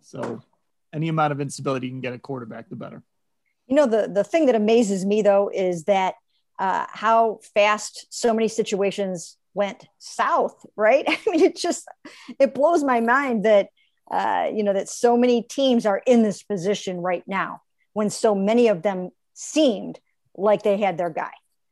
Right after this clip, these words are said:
Speaker 2: And that's the part that I think is gonna be interesting to watch over the next three or four years, because, I mean, now you see,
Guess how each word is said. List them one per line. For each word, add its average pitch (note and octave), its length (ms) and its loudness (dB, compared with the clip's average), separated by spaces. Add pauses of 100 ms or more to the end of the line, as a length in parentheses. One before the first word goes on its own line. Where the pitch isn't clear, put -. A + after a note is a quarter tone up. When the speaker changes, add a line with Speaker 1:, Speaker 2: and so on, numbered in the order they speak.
(200)
Speaker 2:
And G#3 160 -4
that's B3 260 2
the A#3 100 0
part F#3 420 -4
that F#3+ 100 0
I F#3 100 0
think F#3 320 -4
is F3 320 -4
gonna F#3 140 -4
be F#3 100 -4
interesting G#3+ 440 -6
to G3+ 80 -6
watch F3+ 400 -2
over F#3+ 240 -4
the F#3+ 80 -4
next F#3+ 320 -8
three F#3 180 -6
or F3 60 -4
four F3+ 200 -6
years, A3 240 2
because, F#3+ 340 -2 (280)
I C4 60 -2
mean, C#4 100 2
now C#4+ 120 2
you B3 200 2
see, A3+ 480 0